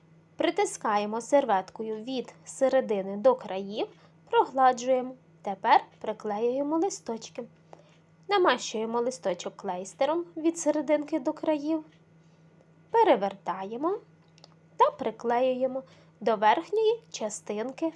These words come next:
нашого яблучка. Ось сюди. Притискаємо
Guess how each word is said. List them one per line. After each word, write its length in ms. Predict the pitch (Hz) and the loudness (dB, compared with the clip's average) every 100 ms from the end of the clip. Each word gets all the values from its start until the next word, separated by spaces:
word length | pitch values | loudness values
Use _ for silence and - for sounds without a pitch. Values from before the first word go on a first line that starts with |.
| - | -8
нашого 500 | 226 214 - 294 339 | -10 -8 -6 -2 0
яблучка. 680 | 285 233 233 240 - - 269 - - _ _ | 2 0 0 -8 -12 -10 -10 -10 -20 _ _
Ось 200 | - 466 | -2 -2
сюди. 380 | - 240 202 202 208 _ _ _ _ _ _ _ - _ _ _ _ - | -2 -10 -8 -10 -12 _ _ _ _ _ _ _ -20 _ _ _ _ -4
Притискаємо 880 | 233 226 214 - 208 226 311 440 | -4 -2 -6 -2 0 2 2 0